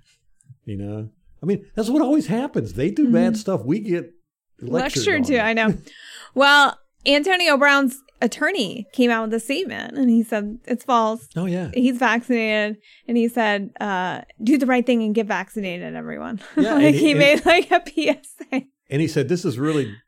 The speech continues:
Speaker 1: degrading the, all the efforts that we've done to combat the disease, to be doing this, uh, soap opera
Speaker 2: That's right.
Speaker 1: speculation or something like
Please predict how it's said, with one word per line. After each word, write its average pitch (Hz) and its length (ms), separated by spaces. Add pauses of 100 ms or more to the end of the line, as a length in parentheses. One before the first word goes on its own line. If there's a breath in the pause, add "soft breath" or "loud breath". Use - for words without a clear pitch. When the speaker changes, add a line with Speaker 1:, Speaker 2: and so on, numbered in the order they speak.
(200)
Speaker 1:
degrading 131 920
the, 123 300 (160)
all 127 180
the 131 160
efforts 135 460
that 123 160
we've 117 240
done 120 460 (400)
to - 160 (160)
combat 127 420
the 120 140
disease, 113 760 (460)
to 110 240
be 110 300
doing 117 400
this, 107 260
uh, 104 320 (680)
soap 123 300
opera 131 180
Speaker 2:
That's 453 200
right. 269 140
Speaker 1:
speculation 240 580
or 123 100
something 165 280
like 277 80